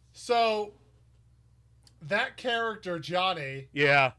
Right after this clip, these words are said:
Speaker 1: "Mayday, well, it's the Russian New Year. We'll have a big fr-," all his lines, he ad-libbed. Like, that's all him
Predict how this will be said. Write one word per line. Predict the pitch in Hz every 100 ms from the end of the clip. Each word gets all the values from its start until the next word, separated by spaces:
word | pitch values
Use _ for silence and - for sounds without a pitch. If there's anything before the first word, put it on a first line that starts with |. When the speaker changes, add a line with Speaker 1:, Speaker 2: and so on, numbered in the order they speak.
| _ _ _ -
Speaker 1:
"Mayday, | 415 381 254
well, | 208 208
it's | 214 -
the |
Russian | 392 392 381 392
New | 381
Year. | 254
We'll | 208 226
have | 285
a |
big | 330 370
fr-," | 427 - _ _
all | - 226 294 302
his | 262 262
lines, | 226 247 214 180 -
he | 214
ad-libbed. | 226 185 190 165 135 113
Like, | 170 175 165
that's | 214 226
all | - 226 226
him | 226 208